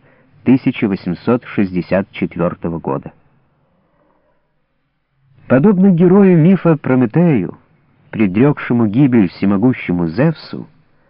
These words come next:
Маркс в главном труде жизни своей «Капитале» предсказал неизбежность гибели буржуазного общества.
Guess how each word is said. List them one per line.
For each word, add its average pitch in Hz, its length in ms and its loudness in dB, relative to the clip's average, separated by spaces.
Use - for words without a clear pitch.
Маркс 165 480 2
в 90 100 -6
главном 170 460 2
труде 147 420 0
жизни 135 420 0
своей 107 380 2
«Капитале» 160 760 0
предсказал 123 580 0
неизбежность 156 840 2
гибели 151 380 0
буржуазного 131 800 -2
общества. - 640 -6